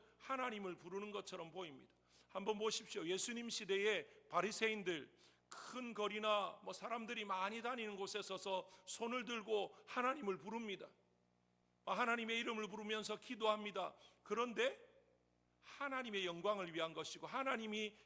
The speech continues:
기뻐하시는 모습이 아니라 우리 주님이 뭐라고 이야기합니까? 자기의 의를 드러내기 위해서. 그래서 자기들은 하나님께 상 받는 것 말고 사람들한테 이미 인정을 받고 사람들한테 칭송받아서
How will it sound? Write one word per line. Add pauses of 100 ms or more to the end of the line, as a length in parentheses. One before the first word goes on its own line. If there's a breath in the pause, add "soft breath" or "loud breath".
기뻐하시는
모습이
아니라 (340 loud breath)
우리
주님이
뭐라고
이야기합니까? (340 soft breath)
자기의
의를
드러내기
위해서. (440 soft breath)
그래서
자기들은 (260 loud breath)
하나님께
상
받는
것
말고
사람들한테
이미 (240 loud breath)
인정을
받고
사람들한테
칭송받아서